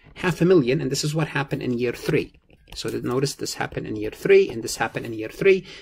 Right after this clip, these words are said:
because the executive decided to just settled. Now, usually there's a limit in time. Maybe they have five years to settle, but they decided to settle. So in, in case we have X four,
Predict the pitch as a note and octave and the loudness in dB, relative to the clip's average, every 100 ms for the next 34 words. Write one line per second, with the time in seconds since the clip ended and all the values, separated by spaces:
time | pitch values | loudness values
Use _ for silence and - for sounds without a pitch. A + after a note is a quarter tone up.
0 | - G3 A#3 F3+ F#3 D3+ C#3 D#3+ D#3 C3+ | -4 4 4 4 2 2 2 2 2 0
1 | C3 - B2+ C3 C3 - C3 A#2+ B2 _ | 0 0 2 2 -2 2 4 4 0 _
2 | _ - F3+ - G2 F#2 F2+ - - - | _ 0 2 2 0 -2 -8 -12 -16 -18
3 | - G3 A3 C#4 G3 C#3 C3 C3+ C3+ A#2 | -2 4 8 8 8 4 4 4 4 4
4 | B2+ - A#2+ A#2 C#3 B2+ A#2+ A#2 A2 A2 | 4 2 -2 2 4 4 4 2 0 -2
5 | G#2 - B2+ B2+ A#2+ B2 B2 - - - | -2 2 2 2 0 0 0 -4 -10 -14
6 | _ - - F3 A#3+ A#3 A#2 B2+ C3+ - | _ -4 0 4 4 2 2 2 2 2
7 | C3+ A#2+ - - F3 G3+ G3 - - - | 2 0 -4 0 2 4 2 -2 -16 -12
8 | - - F#3+ E3+ - E3+ G#3+ - F3+ D3 | -4 4 4 4 4 4 4 4 2 2
9 | D#3+ - D3 D3+ - - A#3+ F3 D3+ | 0 0 -4 -2 -4 4 6 8 8